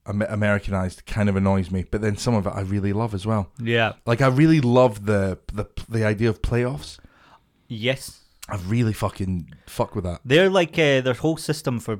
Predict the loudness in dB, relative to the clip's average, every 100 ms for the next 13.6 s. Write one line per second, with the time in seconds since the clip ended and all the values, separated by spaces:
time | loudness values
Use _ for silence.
0 | -10 -4 -2 0 -2 -4 -4 -2 -4 -10
1 | -16 -10 -10 -8 -10 -10 -10 -10 -10 -10
2 | -10 -8 -4 0 0 -2 -8 -14 -6 -2
3 | 2 4 4 2 -8 -10 -4 -4 -4 0
4 | 2 2 2 2 4 4 4 2 0 -14
5 | -12 0 2 4 2 -2 0 2 0 -8
6 | -2 -2 0 -4 0 0 0 0 0 -2
7 | 0 2 2 0 -4 -4 -4 -2 -2 -2
8 | -2 -2 -4 -2 -4 -2 -2 0 2 0
9 | -2 0 0 2 4 4 2 -2 -2 4
10 | 4 4 0 4 6 6 0 -6 -6 -2
11 | -2 0 -2 0 -2 -2 0 0 0 -6
12 | -6 -6 -4 -4 -2 -4 -2 -4 -4 -4
13 | -2 -2 -2 0 0 0